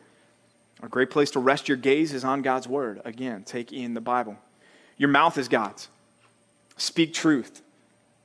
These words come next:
Speak kindness. Speak compassion. Speak grace. Speak mercy. Speak forgiveness. Speak encouragement to one another.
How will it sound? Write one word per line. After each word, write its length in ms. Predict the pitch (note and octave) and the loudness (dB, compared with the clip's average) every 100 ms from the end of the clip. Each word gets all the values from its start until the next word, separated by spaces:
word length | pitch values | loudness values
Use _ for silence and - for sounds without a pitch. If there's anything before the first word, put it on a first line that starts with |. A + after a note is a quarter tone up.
| _ _ _ | _ _ _
Speak 300 | - - D#3+ | -14 -4 -4
kindness. 680 | - D3+ D3 A2 - - - _ _ _ _ _ | 2 2 2 -2 -8 -10 -10 _ _ _ _ _
Speak 220 | - D#3+ | -6 -4
compassion. 580 | - B2 D3 D#3 - A2 | -4 0 4 4 2 -8
Speak 260 | - C#3 B2+ | -6 -8 -2
grace. 360 | C#3 D3 A#2 | 4 4 4
Speak 380 | - - - C3+ | -6 -6 -2 0
mercy. 520 | C3+ D3 D3+ - G#2+ _ - - - | 4 4 4 -2 -8 _ -20 -20 -18
Speak 260 | - F3 - | -2 0 2
forgiveness. 840 | C#3+ A#2+ D#3+ D3 G#2+ - - - - _ _ _ _ | -2 4 4 4 -6 -6 -8 -8 -14 _ _ _ _
Speak 220 | E3 D#3 | -6 -4
encouragement 720 | C#3+ - F3+ F#3 C#3+ B2 - | -4 2 4 4 2 -6 -6
to 100 | C3+ | -4
one 160 | B2+ A#2 | -2 -4
another. 300 | G#2+ F#2+ | -8 -12